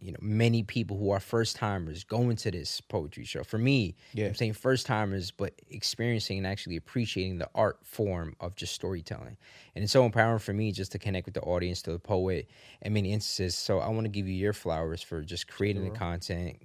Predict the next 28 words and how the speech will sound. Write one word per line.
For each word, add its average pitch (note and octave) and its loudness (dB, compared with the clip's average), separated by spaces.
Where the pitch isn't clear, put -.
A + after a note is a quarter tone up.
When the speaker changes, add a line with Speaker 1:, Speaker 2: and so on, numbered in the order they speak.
Speaker 1:
creating F#2+ 2
the F2+ -2
platform, E2+ -6
and E2 -6
just - -6
letting A#2+ 0
people C3+ -2
be B2+ -2
heard. A#2+ 0
So D#2 -4
definitely F#2 -2
wanna E2+ -4
just - -8
share E2 -2
that D2+ -6
with - -14
their, D#2+ -6
with - -8
you. E2+ -4
Speaker 2:
Yeah, C3 2
appreciate B2+ 0
that, G#2 2
bro. G2+ -2
You G#2 -6
know, G#2 -2
it's, - -8
Poetry C3 4
Me, B2 4